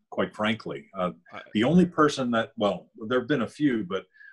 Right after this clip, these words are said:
Speaker 1: one person I met along the way was a guy who ran the C I A,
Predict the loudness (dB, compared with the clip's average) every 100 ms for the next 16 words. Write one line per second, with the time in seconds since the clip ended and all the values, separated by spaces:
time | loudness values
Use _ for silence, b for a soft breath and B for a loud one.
0 | B _ -4 -2 -2 0 -2 0 -2 0
1 | -2 -2 -2 -2 -4 -4 -4 -2 -4 -6
2 | -8 -6 -4 -2 -4 -8 -6 -4 -4 -6
3 | -8 -6 -4 -2 -4 -6 -8